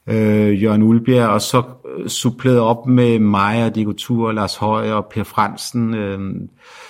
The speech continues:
som var de der opkomlinge, som, som ikke var bange for noget, og, og de to rødhårede.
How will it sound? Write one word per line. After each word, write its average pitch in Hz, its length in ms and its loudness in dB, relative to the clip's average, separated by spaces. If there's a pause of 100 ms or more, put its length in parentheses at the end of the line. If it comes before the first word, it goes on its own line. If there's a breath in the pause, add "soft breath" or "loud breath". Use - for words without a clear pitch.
som 113 220 -2
var 104 80 2
de 113 160 -2
der 110 300 0
opkomlinge, 107 960 -2
som, 101 360 -4
som 101 180 -4
ikke 101 140 -4
var 117 80 -2
bange 104 300 -4
for 117 100 -6
noget, 104 380 -4
og, 104 160 -6
og 95 160 -8
de 101 40 -8
to 113 300 -6
rødhårede. 107 460 -4